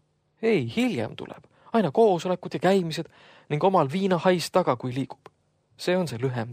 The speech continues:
tööpäev. Saab naisterahvas kodu sellest midagi, saavad lapsed."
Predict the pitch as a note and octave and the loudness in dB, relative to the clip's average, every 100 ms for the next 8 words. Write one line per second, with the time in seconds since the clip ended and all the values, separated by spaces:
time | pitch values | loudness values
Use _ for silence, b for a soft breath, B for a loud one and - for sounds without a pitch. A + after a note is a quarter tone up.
0 | C3 D3 - - - - _ _ _ _ | 0 0 0 -14 -20 -20 _ _ _ _
1 | _ _ _ - - A#3 E3+ F#3+ F#3 D#3 | _ _ _ -8 2 4 6 4 4 0
2 | C#3+ C#3+ - F3 C#3 C#3 C3 - D#3 C3+ | 0 -2 -2 -2 -2 -4 -6 -4 -6 -6
3 | C3+ b - F#3 C3+ D#3 - D#3 B2+ | -10 b 0 0 4 2 0 -8 -10